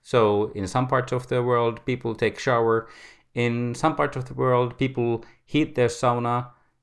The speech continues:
they take a shower, and then they just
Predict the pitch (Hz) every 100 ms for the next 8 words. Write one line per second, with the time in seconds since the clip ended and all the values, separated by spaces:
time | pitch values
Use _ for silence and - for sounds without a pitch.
0 | - 110 120 127 120 123 113 113 113 113
1 | - 117 113 127 120 117 117 - _ _
2 | _ _ _ _ - 107 117 110 107 101
3 | 87 -